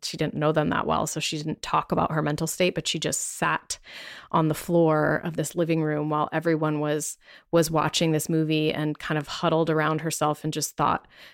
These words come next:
kind of rocked back and forth and felt like she was fighting for her life. So reading both of those stories really woke me up out of that place of, of disconnection and disbelief,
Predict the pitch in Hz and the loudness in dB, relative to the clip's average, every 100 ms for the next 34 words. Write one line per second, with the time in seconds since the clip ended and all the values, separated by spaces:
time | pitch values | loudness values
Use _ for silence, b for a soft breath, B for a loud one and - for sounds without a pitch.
0 | B - 156 160 160 - 151 - 156 254 | B -2 0 0 0 -2 -2 -2 0 0
1 | 254 151 - 160 160 - - 151 - 156 | 2 0 0 2 2 2 0 0 2 2
2 | 156 147 147 151 - - - - - _ | 2 -2 -4 -2 -2 -2 -4 -12 -20 _
3 | _ _ - 233 226 - _ _ _ _ | _ _ 0 4 4 2 _ _ _ _
4 | 226 269 285 226 202 180 175 - 185 170 | 2 4 6 6 4 4 4 4 4 6
5 | 160 175 165 160 156 170 160 - 170 156 | 6 6 6 4 4 2 2 4 2 4
6 | 170 - B B _ _ _ _ 180 170 | 0 -2 B B _ _ _ _ 2 4
7 | 160 - - 151 - 147 147 - - - | 2 0 2 2 4 4 4 -2 -12 0
8 | 170 156 - - 170 151 - 156 151 147 | 2 2 0 2 0 2 4 4 6 4
9 | 151 - 156 - 151 147 147 - - | 2 0 0 2 4 4 2 -2 -10